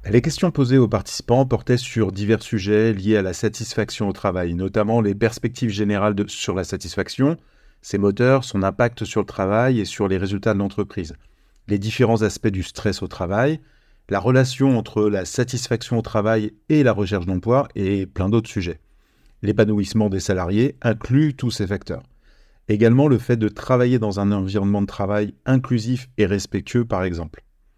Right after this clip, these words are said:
Les trois facteurs les plus cités par les répondants de l'étude, et qui sont susceptibles d'avoir le plus d'impact sur le bien-être au travail, sont la motivation,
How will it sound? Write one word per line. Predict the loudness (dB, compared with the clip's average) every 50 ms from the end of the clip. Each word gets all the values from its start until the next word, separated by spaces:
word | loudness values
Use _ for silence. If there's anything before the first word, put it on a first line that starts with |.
| _ _ _ -4
Les | -4
trois | -4 -2 0 0 2
facteurs | 2 2 0 0 2 0 2 2 2 0
les | 0
plus | 0 0 -2 -2
cités | -2 -4 -6 -6 -6 -2 0 0 0
par | 2 0 2
les | 2 2
répondants | 2 0 0 0 0 0 0 0 0
de | -2
l'étude, | -2 -2 0 2 2 2 2 0 -4 -10 _ _ _ _ _ _ _ -8
et | -8 -6
qui | -4 -4
sont | -2 -2 -2
susceptibles | -2 -4 -2 -2 -2 -2 -2 -2 0 2
d'avoir | 2 2 2 2 2 2
le | 0 -2 -4
plus | -4 -2 -2 0 2
d'impact | 2 2 2 2 0 0
sur | -2 -4
le | -4 -2
bien-être | -2 -2 -2 -2 -2 -4
au | -6
travail, | -6 -6 -6 -2 0 2 2 2 2
sont | 0 -4 -2 -2
la | 0 0 0 0
motivation, | 0 -2 -2 -2 0 0 0 0 -2 0 2 2 2 0